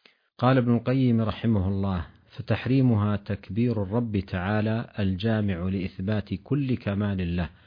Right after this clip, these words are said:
وتنزيهه عن كل نقص وعيب، وإفراده وتخصيصه بذلك،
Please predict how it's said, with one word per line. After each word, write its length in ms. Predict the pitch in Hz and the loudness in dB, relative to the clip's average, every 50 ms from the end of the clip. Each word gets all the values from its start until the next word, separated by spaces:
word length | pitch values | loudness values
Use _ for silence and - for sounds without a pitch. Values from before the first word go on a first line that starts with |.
| _ _ _ _ _ _ _ _ _ - | _ _ _ _ _ _ _ _ _ -4
وتنزيهه 840 | 104 98 - 113 107 101 95 98 113 117 98 95 101 95 92 92 80 | -4 -2 0 2 2 2 2 2 0 0 2 2 2 0 0 0 -2
عن 160 | 85 95 92 | -2 -4 -4
كل 380 | - - 117 113 107 104 101 98 | -2 -2 0 0 2 2 2 2
نقص 300 | 107 104 - - - - | 0 -2 -4 -6 -4 -2
وعيب، 460 | 98 92 87 87 - - - 90 - - - _ _ _ _ - - _ _ _ - | -2 0 0 -2 -2 -2 -2 -4 -4 -6 -12 _ _ _ _ -20 -20 _ _ _ -4
وإفراده 800 | 98 101 90 85 - 113 110 107 104 92 95 90 90 95 95 | -2 -2 -2 -2 -2 0 0 0 0 0 0 0 0 0 0
وتخصيصه 840 | 92 90 82 - - - - - - 110 104 92 - - 92 85 92 87 | 0 -2 -4 -6 -8 -8 -6 -4 -4 -2 -2 -2 -4 -4 -4 -2 -2 -2
بذلك، 560 | 82 90 85 95 101 98 90 87 80 - | -2 -2 0 0 0 0 -2 -2 -6 -8